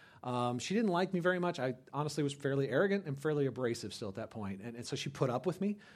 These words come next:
Um, and, uh, and then we were <laughs> sitting there, and bless her heart, she has a soft heart.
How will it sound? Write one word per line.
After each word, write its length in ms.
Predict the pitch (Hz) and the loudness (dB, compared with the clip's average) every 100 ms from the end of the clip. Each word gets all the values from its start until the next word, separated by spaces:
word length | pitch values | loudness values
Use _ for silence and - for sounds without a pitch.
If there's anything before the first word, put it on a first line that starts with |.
| - - | -20 -4
Um, 560 | 131 127 131 127 120 123 - _ _ - | 0 2 2 0 -4 -8 -16 _ _ 0
and, 280 | 151 139 139 | 2 4 6
uh, 160 | 135 139 | 4 4
and 100 | 151 | 4
then 80 | 175 | 6
we 60 | |
were 60 | 175 | 6
<laughs> 0 | |
sitting 420 | - - 294 160 | 4 4 4 4
there, 180 | 123 123 | 2 0
and 140 | 123 | 0
bless 220 | 156 170 | 2 0
her 100 | 151 | 0
heart, 180 | 123 110 | -2 -2
she 120 | - | -2
has 160 | 131 127 | -2 -2
a 80 | 120 | -4
soft 280 | - 131 - | -4 -2 2
heart. 180 | 143 | 2